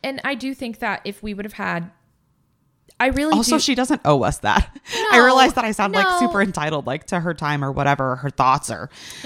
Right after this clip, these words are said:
Speaker 1: No,
Speaker 2: But I
Speaker 1: I
Speaker 2: was
Speaker 1: just
Speaker 2: just
Speaker 1: really do feel like that the conversation could have been cultivated a little bit better.
Speaker 2: Yeah. I feel like we get s-, I love social media because we get to see, like, behind the scenes of authors or celebrities or whatever.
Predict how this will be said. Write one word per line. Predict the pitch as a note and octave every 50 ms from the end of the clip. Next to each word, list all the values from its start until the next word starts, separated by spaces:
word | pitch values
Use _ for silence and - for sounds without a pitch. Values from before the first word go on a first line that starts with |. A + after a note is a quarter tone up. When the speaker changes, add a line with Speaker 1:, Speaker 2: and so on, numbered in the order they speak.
| D4
Speaker 1:
No, | E4+ F4+ F4 F4 F4 D#4+
Speaker 2:
But | A3+ G#3+
I | G#3
Speaker 1:
I | G3+
Speaker 2:
was | G3+ F#3+
Speaker 1:
just | - F#3 F3+ D#3+
Speaker 2:
just | - C4+
Speaker 1:
really | D4+ D4+ D4+ D#4 D4
do | A3 B3+ C4
feel | B3 C4 A#3+ A3
like | G3+ G3 F#3+
that | - G#3 F#3 - - - F#3+
the | F#3+ F#3 F3+ E3+ E3 D#3+ D#3+ D3 - _ _ _ _ _ _ _ _ _ _ _ _ _ -
conversation | - - B3 A#3+ A3+ - G3+ E3+ - E3+
could | E3 -
have | F3 D#3+
been | D#3 D3
cultivated | - - D3+ C#3 - - C3 B2+ C3
a | B2+
little | B2 A#2+ A#2 A#2+
bit | - A2 -
better. | - - - - - -
Speaker 2:
Yeah. | B3 A#3+ A#3 A3+ A3+ A3+ - - - - - - _ _ -
I | C#4
feel | B3+ G4+ G#4+
like | G#4 - -
we | - A3
get | G3 A#3 A3 - _ _
s-, | - - - - _ _ _ _ _ _ - -
I | - B3+
love | A#3+ F#3 C#3+ C3+ E3 G3 -
social | - - C4+ B3+ B3+ - B3
media | B3 B3 B3 B3 A#3+
because | G#3 G3+ F3 - - - D3 D#3+
we | F#3 G#3
get | F#3+ G#3+ -
to | G#3+ F#3+
see, | - - G3+ G3 G3+
like, | F#3+ F3 D#3 D3+ - - D#3+
behind | - D3 C#3+ C#3+ D3 D3+
the | E3
scenes | - - D#4 D#4+ A#3 F#3+ E3+ D#3
of | D#3 C3+ -
authors | - A3 A#3+ - F#3 D3+ C3+ C3 B2+ - -
or | - C#3 C#3+ D3+ D#3
celebrities | F#3 - - G#3 B3+ B3+ G3 G#3 F#3 E3 D3 D#3
or |
whatever. | D#3+ F#3 A#3 D4+ C#4 G3 F#3+ F#3 - - F#2+ G#2